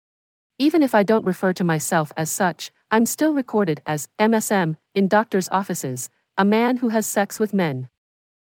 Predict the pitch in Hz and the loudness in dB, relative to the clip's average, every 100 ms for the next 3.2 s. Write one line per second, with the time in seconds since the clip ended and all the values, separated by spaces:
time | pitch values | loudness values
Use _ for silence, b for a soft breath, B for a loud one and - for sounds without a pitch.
0 | _ _ - 262 - 339 320 240 175 196 | _ _ 0 0 2 0 0 0 2 0
1 | 190 160 147 - 180 190 196 202 - 196 | 0 -2 -2 -4 -2 0 0 -4 -2 0
2 | 165 156 - _ 262 240 - 202 - 139 | 0 -2 -6 _ 0 0 0 -4 -4 -8
3 | 120 120 | -8 -12